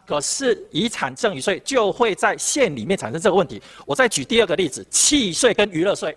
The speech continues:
你去看我们的财划法第十二条的第五项跟第六项规定，看起来是地方的税收哦，本来应该在直辖市跟省辖市是他们可以收进来的哦。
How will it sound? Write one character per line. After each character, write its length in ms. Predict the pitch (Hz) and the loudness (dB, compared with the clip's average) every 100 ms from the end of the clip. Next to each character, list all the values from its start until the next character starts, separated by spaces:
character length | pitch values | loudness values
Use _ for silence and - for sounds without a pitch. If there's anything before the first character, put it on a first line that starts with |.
| _ _ _ _ _ | _ _ _ _ _
你 100 | 185 | -10
去 100 | 247 | -2
看 200 | 302 262 | 0 2
我 160 | 185 175 | 4 4
们 160 | 190 | 4
的 180 | 190 190 - | 4 2 0
财 200 | - 170 | -4 -2
划 220 | 208 285 214 | 0 0 0
法 160 | 147 | -2
第 140 | 156 240 | -4 -4
十 180 | - | 0
二 140 | 220 233 | 2 4
条 240 | - 123 | 2 0
的 100 | 143 | -6
第 180 | - 247 | -6 -8
五 180 | 139 110 | -8 -12
项 280 | - 247 180 | -2 -2 -2
跟 160 | - 214 | -2 -2
第 140 | 240 | -2
六 100 | 208 | 0
项 160 | 196 175 | 2 0
规 140 | 170 | 0
定， 120 | 180 165 - _ - _ _ _ - - | 0 -2 -4 _ -20 _ _ _ -20 -14
看 320 | - - 302 240 | -6 0 0 0
起 200 | - 143 | -4 0
来 120 | 160 | 0
是 160 | 262 | -2
地 280 | 247 277 226 | -6 -4 -2
方 260 | 175 220 233 | 2 2 2
的 180 | 175 170 | 0 0
税 300 | - 254 180 | 2 2 2
收 220 | - 208 | 2 2
哦， 80 | 170 | 2
本 120 | 143 | 0
来 80 | 170 | -2
应 140 | 262 | -2
该 160 | 262 254 | 0 0
在 200 | - 277 - | 0 -4 -4
直 260 | 170 190 | -6 -6
辖 240 | 240 165 190 | -2 0 0
市 160 | 254 | -2
跟 160 | 214 220 | -2 -2
省 160 | - | -2
辖 160 | 127 147 | -2 -2
市 100 | 214 | 0
是 160 | - 285 | -4 0
他 160 | 233 233 | 0 0
们 100 | 180 | 0
可 100 | 202 | -2
以 80 | |
收 280 | 143 - 214 | 0 0 0
进 180 | 208 202 | 0 0
来 140 | 113 | 0
的 100 | 143 | 0
哦。 100 | 139 | -2